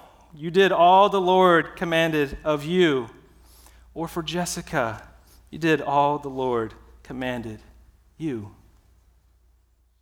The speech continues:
But as we pursue obedience,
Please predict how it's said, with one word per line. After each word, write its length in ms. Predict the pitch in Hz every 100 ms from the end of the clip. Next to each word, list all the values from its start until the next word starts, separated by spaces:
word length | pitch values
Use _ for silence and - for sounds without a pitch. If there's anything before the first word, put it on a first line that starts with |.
| _ _ _ _ _ _ _ _ _ _ _ _ _ _ _
But 100 | -
as 180 | 131 127
we 120 | 139
pursue 680 | - - - 175 190 190 180 - - - -
obedience, 840 | 135 135 113 101 107 - - -